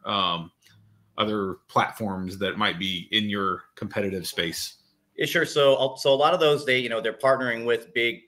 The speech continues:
Speaker 2: gambling companies. So,
Speaker 1: Mm.
Speaker 2: you know, the sponsors are, you know, DraftKings, FanDuel, stuff like
Speaker 1: Mm.
Speaker 2: that. We have sponsors that are really looking, you know, looking for people that enjoy sports. So Chinook Seeds, are you familiar with Chinook Seeds?
Speaker 1: Yeah, yeah, yeah.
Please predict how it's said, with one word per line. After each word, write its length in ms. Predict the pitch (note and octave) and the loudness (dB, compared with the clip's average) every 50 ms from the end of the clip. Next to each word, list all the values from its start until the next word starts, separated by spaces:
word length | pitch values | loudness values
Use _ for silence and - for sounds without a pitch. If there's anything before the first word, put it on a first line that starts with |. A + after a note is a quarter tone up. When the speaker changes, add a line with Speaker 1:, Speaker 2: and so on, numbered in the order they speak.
| _ _ _ - | _ _ _ -4
Speaker 2:
gambling 480 | A2+ A2 A2 A2 G#2+ A2 A2 G#2+ G#2+ | -2 -2 0 0 -2 -4 -4 -4 -6
companies. 580 | G#2 - G#2 F#2+ F#2 G2 F#2 F#2 F2+ F#2 - - - | -8 -8 -8 -6 -6 -6 -6 -6 -6 -8 -10 -14 -10
So, 180 | - - A2+ G#2+ | -4 0 2 4
Speaker 1:
Mm. 300 | G#2 G#2 G2+ G2+ G2 - - | 4 4 2 0 -2 -4 -6
Speaker 2:
you 80 | G#2+ G2+ | -6 -6
know, 40 | |
the 80 | G2 G#2+ | -6 -6
sponsors 540 | - - - A#2 A#2 A2+ - A#2 A#2 A2+ A2 | -6 -2 0 0 0 0 -2 -4 -4 0 0
are, 360 | A2 G#2+ G#2+ G#2+ G#2 G#2 G#2 | 2 2 2 2 2 2 0
you 60 | G2+ | 0
know, 80 | G2 F#2+ | -2 -2
DraftKings, 600 | - C3+ C3+ B2+ A#2+ - - G#2 F#2 F#2+ - - | 2 4 4 4 4 2 -4 -8 -8 -8 -4 -2
FanDuel, 360 | C#3 B2+ B2 A2+ G#2 G2 G2 | 0 0 0 0 -2 -6 -6
stuff 200 | - - A#2 A#2 | -4 -4 -4 -2
like 140 | A#2 G#2+ F#2+ | -2 -2 -2
Speaker 1:
Mm. 60 | F#2+ | -2
Speaker 2:
that. 260 | G#2+ G2+ F#2 - - - _ _ _ _ - | -2 -4 -4 -4 -8 -16 _ _ _ _ 0
We 100 | A#2+ C3+ | 6 8
have 120 | D3+ D3+ - | 8 8 6
sponsors 680 | - - C3+ B2 B2 A#2+ - A#2 A#2 A2+ A2 - - - | 4 2 4 4 4 2 0 -4 -4 -4 -6 -8 -8 -2
that 240 | - A2 A2 G#2+ | 2 4 4 4
are 420 | G#2+ G#2+ G#2 G#2 G2+ G#2 G2 F#2 - - _ _ _ _ _ _ _ _ _ _ _ _ _ _ - | 4 2 2 2 2 2 0 -2 -4 -8 _ _ _ _ _ _ _ _ _ _ _ _ _ _ 0
really 380 | C3+ C3 B2 B2 A2+ G#2 - G#2 | 2 2 4 2 2 0 -2 -2
looking, 320 | B2 A#2+ - B2 A2+ A#2 | -2 -2 -2 -4 -6 -4
you 60 | B2 | -2
know, 80 | G#2+ G#2+ | -2 0
looking 200 | C3 B2+ C3+ C3+ | 0 -2 -2 -4
for 100 | C3 A#2 | -4 -2
people 180 | - C3 A#2+ A#2+ | -2 0 2 2
that 120 | A#2 A2 | 2 2
enjoy 280 | A2 G#2 F#2+ A2 A2 G#2 | 0 0 -2 0 0 -2
sports. 640 | - - - A2 G#2+ F#2+ E2+ - - - - - _ _ _ - | -2 -4 -4 -2 -2 -2 -2 -6 -10 -14 -14 -16 _ _ _ -12
So 460 | - - A#2 A2+ G#2+ G#2+ G#2 G2+ - | -6 0 2 4 4 4 2 0 -4
Chinook 340 | - - B2+ C3+ C3+ C3 - | -4 -2 2 2 2 2 0
Seeds, 420 | - - C3+ B2 A#2 G#2 F2 - | -4 -2 -2 -2 -2 -2 -4 -6
are 40 | G#2+ | -8
you 80 | A2+ | -6
familiar 220 | - B2+ A#2+ A#2+ A2+ | -4 -2 -2 -2 -2
with 120 | A2 G#2 | -2 -4
Chinook 320 | - - A2 A2+ A2+ - - | -6 -6 -4 -4 -4 -6 -6
Seeds? 280 | - C3 C3 C#3 C#3 | -6 -4 -4 -4 0
Speaker 1:
Yeah, 280 | D#3+ A3 B3 D#3 - - - | 2 4 4 4 2 0 -2
yeah, 240 | C#3 D3+ C3 G#2+ - | -2 -2 -2 0 0
yeah. 220 | A#2 A#2 A2 G2+ | 2 0 0 0